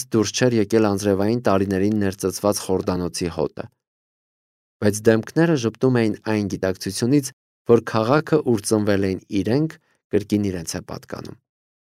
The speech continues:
Թուրքերի հոյակապ փողոցը կրկին նույնն էր, ինչ այն տարիներին, երբ անկրունկ կոշիկներով ու մետաղյա հաստական ջողերով թափառական արաբները հազարամյա ուղևորությունից հետո վերջապես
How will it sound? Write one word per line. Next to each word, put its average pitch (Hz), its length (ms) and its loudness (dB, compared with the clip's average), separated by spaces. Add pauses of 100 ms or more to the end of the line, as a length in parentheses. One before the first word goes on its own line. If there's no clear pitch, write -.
(1000)
Թուրքերի 127 440 4
հոյակապ 104 500 2
փողոցը 120 480 0
կրկին 98 460 0
նույնն 87 360 -4
էր, 95 80 -6 (340)
ինչ 120 180 4
այն 135 160 4
տարիներին, 123 560 4
երբ 117 200 4 (120)
անկրունկ 131 500 4 (100)
կոշիկներով 117 640 2
ու 117 120 4
մետաղյա 107 560 2
հաստական 101 540 0
ջողերով 101 460 2
թափառական 98 640 -2 (100)
արաբները 107 640 4 (340)
հազարամյա 135 560 6
ուղևորությունից 120 760 4
հետո 113 160 4 (100)
վերջապես 113 580 2